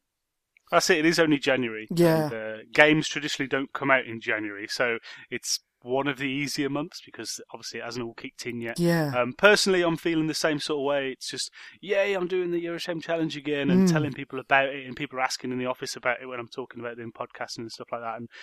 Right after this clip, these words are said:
Speaker 1: people are going, "What? You're not buying games?" That's a bit fucking stupid. I'm like, "No, no, it's fine. I've done it before.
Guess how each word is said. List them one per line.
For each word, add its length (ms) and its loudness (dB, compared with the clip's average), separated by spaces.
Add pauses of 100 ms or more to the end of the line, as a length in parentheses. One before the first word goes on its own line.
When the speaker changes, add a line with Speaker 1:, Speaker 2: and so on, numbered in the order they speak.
(180)
Speaker 1:
people 160 -10
are 40 -4
going, 320 -6
"What? 200 -12 (160)
You're 120 -8
not 160 -8
buying 240 -2
games?" 420 -10 (500)
That's 180 -4
a 40 -10
bit 140 -8
fucking 240 -8
stupid. 280 -6
I'm 100 -2
like, 140 -2
"No, 260 0
no, 140 -2
it's 160 -4
fine. 300 -4
I've 60 -10
done 120 -12
it 60 -14
before. 440 -10